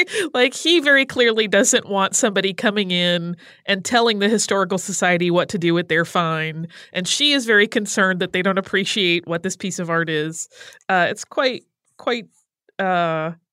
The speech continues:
yeah, it's very carefully worded, but you can tell there is tension going on. But eventually, the Art Institute of Chicago and the Smithsonian Museum came into the picture. George Gurney, the American Art Museum sculpture expert,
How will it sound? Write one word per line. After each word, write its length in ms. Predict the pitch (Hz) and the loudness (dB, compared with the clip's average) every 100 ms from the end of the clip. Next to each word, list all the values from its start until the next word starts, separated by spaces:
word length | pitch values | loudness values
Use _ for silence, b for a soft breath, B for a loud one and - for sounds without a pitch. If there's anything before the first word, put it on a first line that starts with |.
| _ _ _ _ | _ _ _ _
yeah, 140 | 233 - | -2 0
it's 180 | 208 | 0
very 240 | 226 277 277 | 4 4 4
carefully 600 | - 262 233 240 208 208 | 2 2 4 4 2 2
worded, 680 | 190 190 170 147 175 220 208 | 2 4 4 0 -2 -4 -2
but 160 | 190 | -4
you 140 | 196 208 | -4 -4
can 160 | 208 | -4
tell 260 | 196 220 180 | 0 2 4
there 160 | 175 | 2
is 140 | 170 175 | 0 -2
tension 340 | 190 156 165 | -4 -6 -8
going 240 | 147 143 139 | -8 -8 -10
on. 240 | 120 170 - _ _ _ _ B B B | -12 -14 -18 _ _ _ _ B B B
But 100 | 220 | -2
eventually, 540 | 277 359 392 381 311 294 | 2 4 4 2 4 4
the 140 | 277 | 4
Art 180 | 214 269 | 4 4
Institute 460 | 285 - 269 262 | 2 -4 -4 0
of 80 | 240 | 0
Chicago 560 | - 262 208 190 185 196 | 0 0 0 4 4 4
and 220 | 254 339 | 4 2
the 80 | 359 | 2
Smithsonian 760 | - 226 226 262 247 247 208 | 0 0 2 2 2 -2 -4
Museum 540 | 196 196 196 214 190 175 | -4 -4 -2 -2 -2 -4
came 320 | - 202 185 | -4 -4 -2
into 100 | 185 | -4
the 100 | 170 | -4
picture. 520 | 165 170 - 143 - - B B B B 175 | -4 -6 -6 -8 -8 -12 B B B B -2
George 280 | 269 302 220 | 2 2 2
Gurney, 520 | 220 269 226 196 196 | 2 2 2 0 -2
the 240 | 185 196 | -6 -6
American 420 | 196 196 214 214 180 | -2 0 0 0 0
Art 220 | 190 208 | 0 0
Museum 400 | 208 180 185 170 | -4 -4 -4 -2
sculpture 480 | - - 311 - 262 | -2 0 -2 -2 0
expert, 500 | 214 - - 190 190 | -2 -2 0 0 0